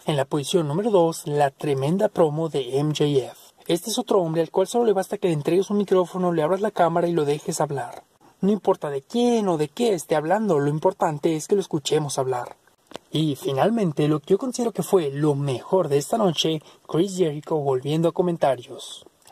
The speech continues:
Esto es algo que se tiene que agradecer. Mientras W W E tiene a Samoa Joe en Monday Night Raw, y este es un tremendo competidor, pero el micrófono no tiene tantas habilidades. Pero Chris Jericho es un showman.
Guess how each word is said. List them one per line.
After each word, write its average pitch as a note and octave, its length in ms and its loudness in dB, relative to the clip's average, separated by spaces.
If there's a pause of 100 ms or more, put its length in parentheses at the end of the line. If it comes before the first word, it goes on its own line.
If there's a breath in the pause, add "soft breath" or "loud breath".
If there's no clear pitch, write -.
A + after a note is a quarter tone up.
Esto D3 300 -2
es G#3 140 0
algo F#3+ 200 4
que F#3 120 -8
se D3+ 120 -10
tiene D#3 360 -2
que D#3+ 100 -4
agradecer. D3 580 -2
Mientras D#3+ 360 0
W B3 200 0
W A#3 280 -4
E G3 40 -4
tiene F#3+ 220 0
a E3 60 0
Samoa C#3+ 460 0
Joe D3 280 2
en B2+ 60 -8
Monday D3+ 280 0
Night F#3 200 2
Raw, F3 360 2 (260)
y E3 180 0
este - 160 -10
es - 80 -10
un F3 80 -4
tremendo F#3 400 0
competidor, F#3+ 640 0
pero F3+ 160 0
el A3+ 100 0
micrófono F#3+ 500 0
no F#3 240 0
tiene A3 300 -2
tantas E3 400 -2
habilidades. D3+ 800 -2 (260 soft breath)
Pero C#3+ 180 2
Chris G3 320 -2
Jericho F3 420 0
es - 120 -10
un E3+ 140 -4
showman. B2 600 -2